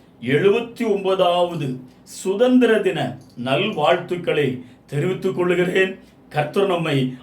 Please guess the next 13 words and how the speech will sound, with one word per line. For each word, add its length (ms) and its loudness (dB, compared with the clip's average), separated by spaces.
ஆசீர்வதிப்பார். 1040 -2
பிரியமானவர்களே, 920 4
நம்முடைய 440 -2
இந்திய 280 2
தேசத்தினுடைய 880 0
சுதந்திரத்திற்காக 1160 2
போராடின, 640 2
பாடுபட்ட, 760 0
உழைத்த, 680 2
பல 220 4
தியாகங்களை 840 2
செய்து 540 -4
தங்கள் 360 0